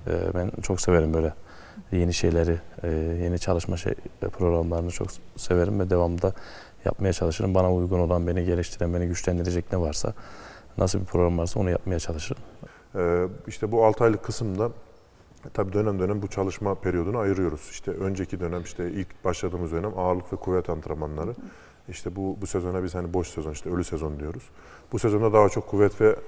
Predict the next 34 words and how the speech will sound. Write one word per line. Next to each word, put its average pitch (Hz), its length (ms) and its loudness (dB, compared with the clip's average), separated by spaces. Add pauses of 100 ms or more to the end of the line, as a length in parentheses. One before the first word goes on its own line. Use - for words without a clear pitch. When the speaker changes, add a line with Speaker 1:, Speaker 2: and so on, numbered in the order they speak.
Speaker 2:
e, 90 120 0
kondisyon 98 440 0
antrenmanlar 95 580 0
yapıyoruz. 82 380 0
Daha 101 160 10
sonra 107 200 2
milli 101 160 0
takım 98 220 0
kamplarımız 98 540 0
başlıyor. 82 320 -2
Kamplara 98 360 2
gittiğimizde 95 500 2
de 92 40 4
artık, 95 300 4 (560)
e, 87 240 8
son 104 180 4
antrenmanlar, 85 560 2
işte, 82 220 -2
e, 85 360 0
form 95 340 4
antrenmanları, 80 540 0
teknik 92 360 -2
antrenmanları 80 580 0
yapıp 104 280 0
işte - 180 -2
Avrupa 98 260 4
Şampiyonası'na 95 640 2
ha-, 82 260 0
hazırlanıyoruz. 82 580 0
Her 117 100 10
sene 101 300 2
böyle 101 180 4
oluyor 101 260 0
ama, 123 220 6